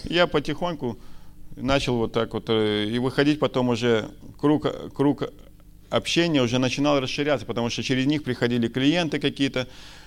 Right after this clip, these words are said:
уже люди уже кон-, конкретно сами напрямую смотрели на меня, как, как и, как вообще, ну вот, видели, что я такой трудоболик, вот, работаю.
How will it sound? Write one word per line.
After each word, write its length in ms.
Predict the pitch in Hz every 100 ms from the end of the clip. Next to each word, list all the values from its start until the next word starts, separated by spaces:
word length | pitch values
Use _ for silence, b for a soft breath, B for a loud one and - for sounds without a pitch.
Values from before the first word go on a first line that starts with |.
| B -
уже 240 | 117 117 139
люди 220 | 151 139
уже 360 | 131 127 120 104 - -
кон-, 140 | 113
конкретно 600 | - 131 135 151 127 110 -
сами 280 | - 151 160
напрямую 640 | 151 147 143 147 143 135 127
смотрели 500 | 131 135 135 139 123
на 100 | 123
меня, 260 | 123 120
как, 260 | 113 131 117 - 104 -
как 180 | 117
и, 180 | 120 110
как 320 | - 127 -
вообще, 540 | 104 95 98 101 98 104
ну 180 | 107 101
вот, 140 | 95 - 95 98
видели, 360 | 98 123 123 104
что 160 | 95 113
я 160 | 107
такой 400 | 101 - 104 98 - - - -
трудоболик, 680 | 113 113 123 143 151 113 110
вот, 100 | 104 98 98
работаю. 500 | 104 113 143 143 120